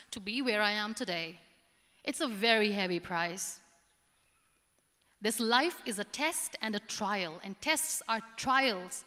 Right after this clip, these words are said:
are never supposed to be easy. So when you are expecting ease from life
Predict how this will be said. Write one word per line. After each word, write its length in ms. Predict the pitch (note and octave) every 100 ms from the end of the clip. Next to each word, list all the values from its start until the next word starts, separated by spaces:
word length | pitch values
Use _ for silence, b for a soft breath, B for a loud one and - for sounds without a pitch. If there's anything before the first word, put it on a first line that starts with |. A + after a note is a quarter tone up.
| b b b b b b _ -
are 120 | D4
never 260 | E4 F4
supposed 640 | F#4 - - - F4+ G#4+ -
to 80 | B3+
be 120 | A3
easy. 360 | G#3 F#3+ F3+
So 140 | F3+ A#3
when 200 | B3+ C4+
you 220 | A#3 E4+
are 100 | G4
expecting 560 | E4+ - D#4+ D#4 D#4 D4
ease 200 | D#4+ E4
from 260 | - D4 C#4+
life 600 | D4 F4+ A#3 - -